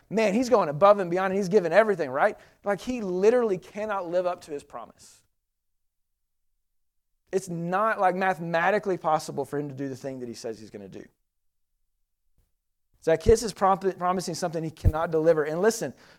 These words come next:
no one expects Zacchaeus to do so. But it, in Middle Eastern custom, especially first century, a measured, realistic promise, the one we might expect,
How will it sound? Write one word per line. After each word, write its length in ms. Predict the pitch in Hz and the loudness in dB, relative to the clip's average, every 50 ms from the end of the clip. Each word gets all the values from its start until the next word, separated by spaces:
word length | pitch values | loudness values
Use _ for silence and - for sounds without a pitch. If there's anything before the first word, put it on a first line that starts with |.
| _ _ | _ _
no 460 | 147 165 180 185 196 202 214 233 247 | -6 -4 -2 2 8 8 10 10 10
one 220 | 254 240 226 233 226 | 10 8 6 4 2
expects 540 | 208 214 - - 190 202 208 214 202 165 | 0 -2 -6 -4 0 2 2 2 0 0
Zacchaeus 400 | 190 180 175 - - 196 165 - - | 0 0 0 0 -2 -4 -6 -6 -8
to 100 | - 151 | -10 -10
do 140 | 143 135 113 | -8 -8 -8
so. 280 | - - - - - _ _ _ _ _ _ _ _ _ _ _ _ _ _ _ _ _ _ _ _ _ _ _ _ _ _ _ _ _ _ _ - - - _ _ _ _ _ _ _ _ - | -10 -12 -12 -14 -14 _ _ _ _ _ _ _ _ _ _ _ _ _ _ _ _ _ _ _ _ _ _ _ _ _ _ _ _ _ _ _ -20 -20 -20 _ _ _ _ _ _ _ _ -4
But 140 | 165 175 | -2 -2
it, 180 | 180 180 180 - _ - | -2 -2 -4 -8 _ -6
in 220 | 185 180 175 170 | -6 -4 -4 -2
Middle 240 | 175 190 220 233 233 | -2 0 2 2 2
Eastern 260 | 220 - - 220 202 | 0 -2 -4 -8 -6
custom, 420 | - 185 147 139 - - 208 143 | -2 -4 -4 -4 -4 -8 -10 -8
especially 360 | 139 - - 165 156 - 196 185 | -8 -4 -4 -4 -2 -2 -4 -4
first 260 | - 175 175 - - | -4 -4 -6 -6 -6
century, 480 | - 131 127 - - 127 123 127 127 - _ _ _ _ _ _ _ _ _ - | -8 -8 -8 -8 -6 -6 -6 -6 -8 -12 _ _ _ _ _ _ _ _ _ -6
a 60 | 147 | -4
measured, 560 | 160 160 160 165 165 185 196 190 208 220 202 | -4 -4 -2 2 2 2 2 2 2 0 -2
realistic 640 | 175 165 170 190 190 185 180 185 - - 156 - - | 0 -2 0 0 2 2 2 0 -2 -6 -8 -10 -8
promise, 680 | - 123 117 107 101 - - - - - - - - _ _ _ _ _ _ _ _ _ _ _ _ _ _ _ _ _ _ _ _ _ _ _ _ _ _ _ | -8 -8 -8 -8 -10 -14 -16 -16 -16 -16 -18 -20 -20 _ _ _ _ _ _ _ _ _ _ _ _ _ _ _ _ _ _ _ _ _ _ _ _ _ _ _
the 80 | - 160 | -4 -2
one 340 | 165 170 185 196 202 196 190 | 0 2 4 4 4 2 2
we 100 | 202 214 | 0 2
might 220 | 214 208 190 180 156 | 4 4 6 6 4
expect, 640 | 143 - - - - 110 - - _ - - - | 2 0 -6 -10 -10 -10 -12 -12 _ -20 -20 -20